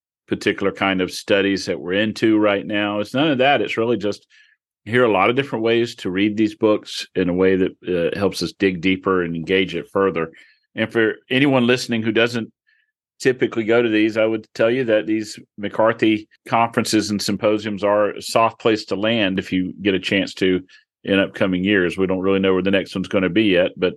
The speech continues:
it'd be great when we do. So we don't, we're not pick-, particularly when we're at these conferences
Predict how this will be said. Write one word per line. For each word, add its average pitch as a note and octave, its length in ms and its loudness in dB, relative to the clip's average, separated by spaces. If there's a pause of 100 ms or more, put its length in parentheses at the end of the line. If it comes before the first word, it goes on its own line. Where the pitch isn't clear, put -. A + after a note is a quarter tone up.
it'd E2+ 200 -10
be F2 80 -6
great F#2 360 0 (140)
when F#2+ 180 -4
we F#2+ 120 2
do. F#2 280 -2 (720)
So B2+ 340 2 (1160)
we C#3 140 2
don't, E3 240 2 (380)
we're C3+ 100 -6
not G3+ 260 -2
pick-, - 220 -2 (120)
particularly A#2+ 880 -2
when A2+ 320 -2
we're A2 160 2
at G#2+ 100 2
these G#2+ 160 -6
conferences A2 680 -2